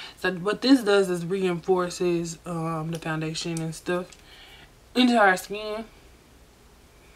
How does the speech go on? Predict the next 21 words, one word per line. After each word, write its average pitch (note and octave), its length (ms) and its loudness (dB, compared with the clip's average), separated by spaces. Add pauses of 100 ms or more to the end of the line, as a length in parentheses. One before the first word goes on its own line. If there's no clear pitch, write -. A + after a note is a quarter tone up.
(240)
Like, E3+ 140 -4
this G3 200 -6
is, D#3+ 220 -2
this F3+ 240 -8
is E3 60 -6
our, D#3+ 300 -2 (140)
this F#3 160 -4
is D#3+ 300 -6 (680)
people F#3+ 200 -6
with E3 160 0
drier E3 320 0
skin. D#3+ 520 -8
This F3 140 -8
is E3 80 -8
alternative G3 840 -2
to, - 140 -8 (720)
um, D#3+ 600 -8
loose F3 220 -8
powder. D#3+ 320 -2
If D#3+ 240 -10
you D#3+ 220 -8